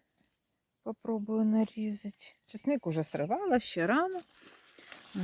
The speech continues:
ось бурячок. Гляньте, який буряк уже. Ну, готовий уже к употреблению. Так, ну от, офігеть.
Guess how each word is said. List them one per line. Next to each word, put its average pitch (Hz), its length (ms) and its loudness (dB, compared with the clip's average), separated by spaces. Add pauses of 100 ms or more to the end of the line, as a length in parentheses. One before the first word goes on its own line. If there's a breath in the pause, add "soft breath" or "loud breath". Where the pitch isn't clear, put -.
(140)
ось - 180 -4
бурячок. - 480 -2
Гляньте, 175 340 6
який 226 260 -4
буряк 160 520 0
уже. 160 240 -12 (2250)
Ну, 170 300 -2
готовий 196 560 6
уже 180 240 8
к - 120 -12
употреблению. 156 880 -2 (3750)
Так, 220 280 2 (340)
ну 185 320 6
от, - 200 -4 (240)
офігеть. 175 680 -4